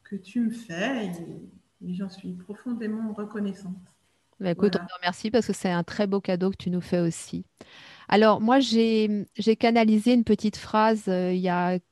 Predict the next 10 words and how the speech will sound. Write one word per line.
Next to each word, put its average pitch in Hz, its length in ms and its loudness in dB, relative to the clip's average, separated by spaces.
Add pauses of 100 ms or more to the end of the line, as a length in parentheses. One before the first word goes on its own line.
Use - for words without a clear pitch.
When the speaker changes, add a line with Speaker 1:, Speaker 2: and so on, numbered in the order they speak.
Speaker 2:
quelques 208 320 2
jours, 208 360 0
hein, 190 80 2
au 190 60 0
moment 185 260 0
où 196 40 2
j'étais, 185 280 0
je - 100 -6
préparais, 190 580 0
bah, 185 340 0